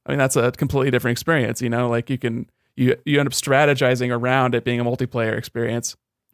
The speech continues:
and that changes the, the interaction with it. Or playing Mario, two player, three player, four player versus one player. It's a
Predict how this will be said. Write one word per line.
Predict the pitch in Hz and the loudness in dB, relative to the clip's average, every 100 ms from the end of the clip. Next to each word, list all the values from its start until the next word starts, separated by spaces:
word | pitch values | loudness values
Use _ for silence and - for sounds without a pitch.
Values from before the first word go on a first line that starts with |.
| _ | _
and | 135 | -2
that | 123 | -2
changes | - 123 123 131 | -2 -2 -2 -4
the, | 123 120 117 131 - | -2 0 -2 -6 -6
the | |
interaction | 127 127 127 127 | -2 0 0 0
with | 117 110 | -4 -2
it. | |
Or | 120 | -2
playing | 143 135 | -2 0
Mario, | 123 156 139 107 - _ _ _ _ | 2 2 2 0 -4 _ _ _ _
two | - 131 | -4 -2
player, | 127 120 120 117 | 2 2 2 0
three | - 113 | -2 -2
player, | 131 117 | 0 -2
four | 113 120 | -2 -4
player | 113 120 113 | -2 -2 -2
versus | - 131 131 | -2 -4 -4
one | - 127 | -2 -2
player. | 131 113 117 | 0 0 0
It's | 131 - | -2 -4
a | 117 117 | -2 -4